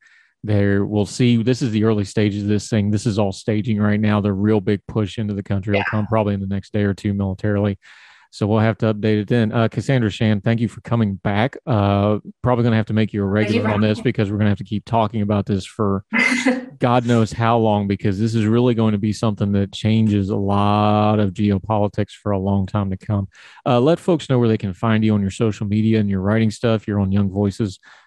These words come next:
Speaker 1: with us, and we're proud to have you with us. Let people know where they can follow you and follow your work.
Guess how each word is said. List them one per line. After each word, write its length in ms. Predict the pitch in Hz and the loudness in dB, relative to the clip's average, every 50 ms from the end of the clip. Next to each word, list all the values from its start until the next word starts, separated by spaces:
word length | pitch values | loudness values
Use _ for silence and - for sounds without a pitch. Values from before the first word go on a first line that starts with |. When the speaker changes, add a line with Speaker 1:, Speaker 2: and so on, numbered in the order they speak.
| _ _ | _ _
Speaker 1:
with 160 | 117 104 - | -2 0 2
us, 300 | 113 104 104 101 - - | 2 2 2 2 0 -2
and 80 | 110 101 | -4 -4
we're 80 | 98 | -4
proud 300 | 92 - 104 104 104 92 | -4 -2 -2 -2 0 0
to 60 | 95 | 0
have 180 | 92 101 101 92 | 0 0 0 0
you 100 | 98 95 | 0 0
with 160 | 101 104 101 | 0 0 -2
us. 140 | 107 101 - | -2 -2 -2
Let 140 | 160 160 - | -2 -2 -2
people 360 | - 320 202 147 - 127 113 | -2 -2 -2 0 0 0 0
know 120 | 110 110 | 2 2
where 100 | 107 107 | 2 2
they 100 | 107 104 | 0 0
can 120 | 95 98 90 | -2 -4 -4
follow 240 | - 113 104 104 101 | -2 0 0 0 0
you 200 | 101 101 101 98 | 0 0 0 0
and 100 | 98 98 | -2 -2
follow 180 | 107 107 110 | -2 -2 -2
your 140 | 110 113 110 | -4 -6 -6
work. 260 | 113 117 101 - - | -6 -8 -8 -10 -14